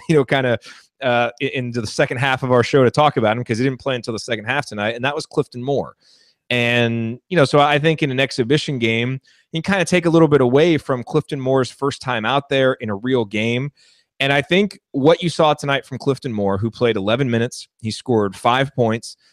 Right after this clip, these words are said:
he had five rebounds, uh, you know, only had one turnover, had that really nice block that I mentioned. I think you saw a lot of the, kind of the good and the bad from Clifton Moore, and you saw a lot of the reason why he's so tantalizing, uh, and also some of the reason why you need to be patient with him.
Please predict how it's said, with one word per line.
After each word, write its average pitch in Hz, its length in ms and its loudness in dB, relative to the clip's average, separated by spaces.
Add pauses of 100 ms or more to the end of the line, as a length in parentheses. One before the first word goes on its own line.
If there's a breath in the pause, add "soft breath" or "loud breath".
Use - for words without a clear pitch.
he 117 120 -2
had 107 200 2
five 120 340 0
rebounds, 113 640 -2 (800)
uh, 104 240 2
you 120 80 -8
know, 110 120 0
only 131 120 0
had 123 80 0
one 120 160 -2
turnover, 117 380 -6
had 110 140 -2
that 101 120 -2
really 120 200 -2
nice 113 200 -2
block 110 400 0
that 110 80 -8
I 98 80 0
mentioned. 95 460 -6 (380 loud breath)
I 143 80 2
think 170 160 0
you 160 100 -2
saw 160 300 4
a - 20 2
lot 143 240 2
of 143 80 0
the, 131 340 2 (140)
kind 143 160 0
of 123 80 2
the 120 60 0
good 131 240 4
and 123 80 0
the 113 40 -2
bad 113 300 0
from 107 140 -14
Clifton 107 360 -6
Moore, 101 280 0
and 98 100 -6
you 101 60 -6
saw 120 200 0
a 113 60 0
lot 123 220 0
of 127 60 2
the 123 60 -2
reason 117 320 -2
why 113 220 2
he's 107 220 -8
so 110 160 -4
tantalizing, 143 800 -2 (380 soft breath)
uh, 117 240 0
and 127 80 -2
also 135 600 2
some 143 240 -4
of 135 40 -2
the 131 60 0
reason 131 360 -2
why 127 260 2
you 127 160 -2
need 139 140 -4
to 135 40 -4
be 135 120 -4
patient - 480 -6
with 90 120 -12
him. 82 180 -14